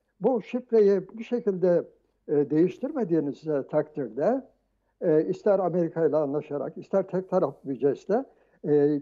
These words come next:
Türk-Amerikan ilişkilerinde, ikili sorunlarda, bölgesel sorunlarda, e, bir, e, ilerleme kaydetmek,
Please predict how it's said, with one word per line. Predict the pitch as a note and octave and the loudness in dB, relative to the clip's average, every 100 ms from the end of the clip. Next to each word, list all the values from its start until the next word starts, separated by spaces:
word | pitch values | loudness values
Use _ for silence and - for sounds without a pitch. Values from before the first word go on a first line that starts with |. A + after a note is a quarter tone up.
| - | -6
Türk-Amerikan | - B3 G3 F3+ F3+ A3+ B3 | -10 -4 -2 0 -2 -4 -2
ilişkilerinde, | G#3+ E3 - C#3+ B2+ A2 A2+ F3 G#3 | -2 -4 -4 -2 -2 -2 -2 0 0
ikili | E3+ - A3 | -2 -2 -2
sorunlarda, | A3 G#3 E3+ D#3+ C3 A#2+ C#3 F3+ D#3 | 0 0 0 2 0 -2 -2 -2 0
bölgesel | E3+ F#3 F#3 A#3+ | 0 0 -2 -4
sorunlarda, | A3+ G3 D#3 C#3+ B2+ A2+ - F3+ A3+ _ _ - - | -2 0 0 0 -4 -6 -2 -4 -4 _ _ -18 -2
e, | F3+ D#3+ | 0 2
bir, | E3+ F#3 | 2 2
e, | F#3+ F#3+ | 0 2
ilerleme | F#3 F#3 F#3 G3 A#3 | 2 2 0 -4 -6
kaydetmek, | A#3 F#3 D3+ C#3+ - E3 G#3+ | -6 -4 -2 -4 -4 -10 -10